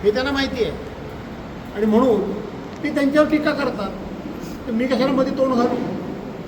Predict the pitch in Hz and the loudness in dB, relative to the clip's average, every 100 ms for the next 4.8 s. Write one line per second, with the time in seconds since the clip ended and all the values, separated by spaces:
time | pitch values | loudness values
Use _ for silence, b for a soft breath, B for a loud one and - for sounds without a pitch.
0 | 160 165 185 190 254 262 285 277 - 240 | 0 2 2 2 2 0 0 -2 0 0
1 | 240 262 233 226 214 220 196 175 190 196 | 0 -2 -2 -2 -4 -4 -2 -4 -4 -6
2 | 175 208 233 233 - 220 240 247 208 190 | -6 -2 -2 -2 -2 -2 -2 -2 -4 -4
3 | 214 202 165 220 214 - - - - - | -4 -4 -2 -2 -2 -6 -8 -8 -8 -8
4 | 190 180 226 214 180 175 160 | -2 2 2 0 -2 -2 -2